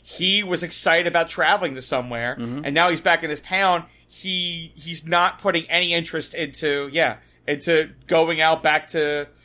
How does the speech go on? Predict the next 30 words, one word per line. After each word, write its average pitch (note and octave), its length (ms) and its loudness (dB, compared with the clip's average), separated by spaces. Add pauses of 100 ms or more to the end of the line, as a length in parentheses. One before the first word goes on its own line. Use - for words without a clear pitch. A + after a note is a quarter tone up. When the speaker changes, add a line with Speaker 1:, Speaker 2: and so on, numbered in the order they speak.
(140)
Speaker 1:
you D#3+ 100 -6
know, D#3+ 340 2
"Oh, G#3 320 6
man, F#3+ 320 4
I E3+ 60 6
want, F3 200 -2
we, F3 120 0
we F#3 380 -4
were E3 200 -2
stationed G3+ 540 -2
in D#3 140 -4
Germany A3 360 0
at G#3 80 -4
one G#3+ 200 2
point, A3+ 300 -2
and C#3+ 80 -6
it C3 60 -6
was B2 120 -12
great." A3 460 -4 (280)
So F3+ 180 -8 (140)
then F#3+ 160 0
go G#3+ 200 4
back F3+ 340 2
there, A2 160 -8
you B2 100 -8
know? C#3 200 -8
Speaker 2:
Yeah. A2+ 160 -12
Speaker 1:
Something G#2+ 180 -10
like A2+ 120 -14
that. G#2+ 220 -10